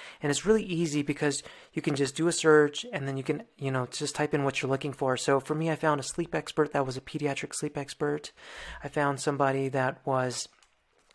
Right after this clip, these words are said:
um, uh, you know, somebody who does, who practices yoga, and there's different types of yoga.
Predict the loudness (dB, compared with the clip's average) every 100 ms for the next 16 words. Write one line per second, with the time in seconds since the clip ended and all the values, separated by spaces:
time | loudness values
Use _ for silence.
0 | _ -2 4 4 2 -4 -14 -16 -16 -20
1 | _ -12 -10 -2 0 2 6 6 4 4
2 | 8 8 6 0 0 2 2 0 -6 0
3 | 4 4 4 0 -2 -4 -6 -6 -8 -8
4 | -2 -2 0 2 2 0 -2 -4